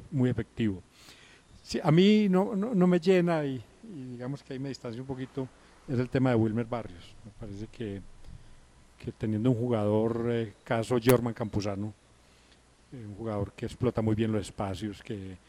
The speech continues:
que juega un toque, que, que juega de primera, que siempre está mirando el pase más conveniente para el juego,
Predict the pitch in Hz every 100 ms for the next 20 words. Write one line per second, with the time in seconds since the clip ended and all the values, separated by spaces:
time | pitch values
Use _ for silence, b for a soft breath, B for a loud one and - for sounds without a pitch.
0 | b - 117 101 107 107 104 113 101 -
1 | 104 - 104 92 92 - b b - 120
2 | 101 104 107 - 101 101 107 101 - 104
3 | 113 113 - 110 107 104 101 107 104 b
4 | b b - 135 - 110 104 117 113 107
5 | 107 101 117 117 - 123 107 107 98 117
6 | 120 113 101 113 110